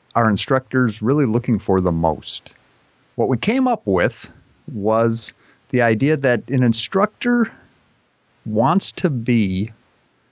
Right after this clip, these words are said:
the person that his or her students can't wait to see again. And while Amy and I were talking, we both very quickly realized that there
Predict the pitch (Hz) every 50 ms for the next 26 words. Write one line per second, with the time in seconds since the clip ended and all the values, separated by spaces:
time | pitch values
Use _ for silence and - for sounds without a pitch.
0 | _ _ _ - 98 - - - 165 156 135 - - 101 87 87 98 95 - _
1 | _ _ _ _ _ _ _ _ 101 98 95 90 87 - - - 127 123 - 156
2 | 123 135 147 - - - - 143 135 110 107 92 92 - - - - _ _ _
3 | _ _ _ - - - 180 190 - - 123 104 101 98 104 117 113 - - _
4 | _ _ - 98 - - - 92 90 95 98 101 95 104 95 87 78 80 - -
5 | - - _ _ _ _ _ _ _ _ _ _ _ _ _ _ _ _ _ _
6 | _ _ - - 123 123 117 113 107 107 98 101 101 98 92 - - 120 139 170
7 | 196 190 147 120 110 110 120 135 - - - - - - - 90 87 104 117 -
8 | _ _ _ _ _ _ _ _ _ _ _ _ 117 113 117 113 101 101 127 151
9 | 165 151 135 - - - 127 147 165 - - - 156 131 - - 135 117 101 107
10 | 110 98 85 78 - - 87 107 - - - 104 - - 110 98 95 98 95 95